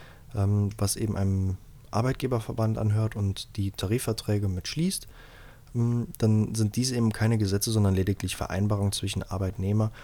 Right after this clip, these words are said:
und Arbeitgeberverbänden. Wie ich eben gesagt habe, die Arbeitnehmer und Arbeitgeber lassen sich eben durch Gewerkschaften vertreten oder eben durch den Arbeitgeberverband. Und dann kann es so sein, ähm,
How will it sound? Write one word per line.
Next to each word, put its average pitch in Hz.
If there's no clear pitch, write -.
und 113
Arbeitgeberverbänden. 98
Wie 110
ich 110
eben 110
gesagt 107
habe, 104
die 101
Arbeitnehmer 95
und 90
Arbeitgeber 92
lassen 95
sich 92
eben 90
durch 101
Gewerkschaften 113
vertreten 107
oder 101
eben 95
durch 101
den 87
Arbeitgeberverband. 98
Und 101
dann 92
kann 95
es 92
so 92
sein, 90
ähm, 90